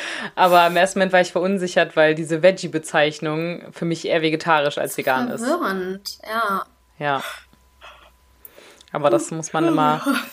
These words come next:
Speaker 1: immer wirklich so ein bisschen das Produkt, ähm, einfach plakativ auch inspizieren, auch wenn kein Vegan-Zeichen direkt drauf ist, ob's irgendwo anders vielleicht versteckt ist oder so. Bei Kosmetika zum Beispiel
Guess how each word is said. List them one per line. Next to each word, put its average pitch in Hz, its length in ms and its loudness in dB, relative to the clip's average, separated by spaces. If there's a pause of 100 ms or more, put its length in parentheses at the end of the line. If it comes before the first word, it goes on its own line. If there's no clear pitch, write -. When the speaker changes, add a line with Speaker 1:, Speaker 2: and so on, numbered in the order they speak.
(240)
Speaker 1:
immer 214 280 4
wirklich 202 320 2
so 196 60 -6
ein 196 40 -2
bisschen 190 200 -2
das 175 180 2
Produkt, 196 520 -4
ähm, 165 260 2
einfach 175 420 -4
plakativ 180 580 -2
auch - 180 0
inspizieren, 170 920 -4
auch - 160 -8
wenn 151 120 -10
kein 147 380 -10
Vegan-Zeichen 143 720 -4
direkt 139 340 -6
drauf 139 240 -2
ist, 143 160 -8
ob's - 200 -6
irgendwo 143 280 -2
anders 143 380 0
vielleicht 139 300 -4
versteckt - 480 -8
ist 127 140 -12
oder 139 200 -6
so. 135 120 -10
Bei 139 220 2
Kosmetika 180 680 0
zum 156 140 -8
Beispiel 143 460 -2